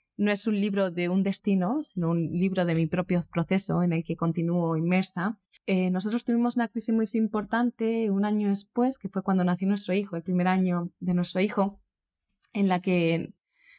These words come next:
eh, de forma rotunda estuvimos en un momento en el que nos planteamos dejar la relación. Y hubo una decisión que tomamos en ese momento, que fue, eh, tomarnos un tiempo nosotros solos,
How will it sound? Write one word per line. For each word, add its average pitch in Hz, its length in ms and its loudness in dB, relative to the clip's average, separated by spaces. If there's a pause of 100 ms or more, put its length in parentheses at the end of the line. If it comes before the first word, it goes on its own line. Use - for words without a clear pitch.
(600)
eh, 170 640 0
de 185 100 -4
forma 226 280 0
rotunda 220 800 0
estuvimos 190 500 -2
en 196 100 0
un 202 80 2
momento 202 300 0
en 214 80 0
el 185 80 0
que 180 80 -2
nos 175 140 0
planteamos 180 480 0
dejar 180 240 0
la 170 100 0
relación. 156 460 -2 (920)
Y 180 560 0
hubo 220 120 0
una 254 100 2
decisión 247 380 -2
que 233 80 -4
tomamos 220 340 -2
en 226 60 0
ese 214 160 -4
momento, 214 680 0 (160)
que 175 140 -2 (100)
fue, 185 560 0
eh, 180 200 -2
tomarnos 196 400 0
un 196 60 -2
tiempo 185 440 0
nosotros 185 400 -2
solos, 262 440 0